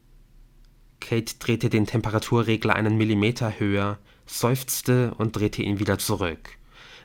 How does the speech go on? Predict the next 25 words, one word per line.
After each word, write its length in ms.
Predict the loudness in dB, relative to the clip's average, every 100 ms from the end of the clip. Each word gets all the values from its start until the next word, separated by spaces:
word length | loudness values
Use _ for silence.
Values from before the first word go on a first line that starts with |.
| 2
„Ah, 300 | 6 6 4 0 -6
fremde 560 | -8 0 4 4 4 2
Backöfen 720 | 6 6 6 2 0 2 -2
sind 260 | 2 2 2
furchtbar. 960 | -4 4 6 6 2 -2 -2 -4 -8 -12 _ -20 -20 -20 -8 4
Da 200 | 6 6
werden 260 | 6 6
meine 240 | 4 4 4
Pizzen 400 | 2 2 2 4
entweder 440 | 4 4 4 6
labberig 680 | 8 8 6 4 4 2 0
oder 240 | 2 4
schwarz. 920 | 2 2 4 4 2 -2 -8 -8 -8 -12 _ _ _ _ _ _ 0
Ich 260 | 0 0
kann 240 | 0 2 4
nur 280 | 6 4 6
hoffen, 460 | 2 4 0 2
du 100 | 2
magst 360 | 4 4 2 -2
italienischen 640 | 2 4 4 2 2 0
Schinken 600 | 2 2 0 0 -2 0
und 200 | 0 -2
jede 420 | -2 0 2 2
Menge 300 | 2 4 2
Zwiebeln.“ 840 | 0 2 4 4 2 -4 -10 -14